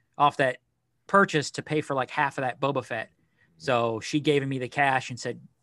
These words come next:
"Go buy it." So I worked out a deal, talked him down, and, uh, was able to buy it. So that's probably my, one of my most special pieces in the collection is that San Diego Comic-Con Fett.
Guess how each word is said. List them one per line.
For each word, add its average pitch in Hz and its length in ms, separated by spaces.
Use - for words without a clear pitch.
"Go 139 140
buy 123 260
it." 110 200
So 120 300
I 120 140
worked 139 240
out 131 140
a 127 40
deal, 123 300
talked 135 300
him 131 80
down, 120 400
and, 110 360
uh, 110 340
was 120 140
able 117 200
to 113 40
buy 117 260
it. - 180
So 117 100
that's 123 320
probably 156 340
my, 131 160
one 165 220
of 180 60
my 160 100
most 147 240
special 139 340
pieces 131 460
in 135 180
the 127 120
collection 120 500
is 113 100
that 117 200
San 120 180
Diego 117 260
Comic-Con 117 520
Fett. 113 320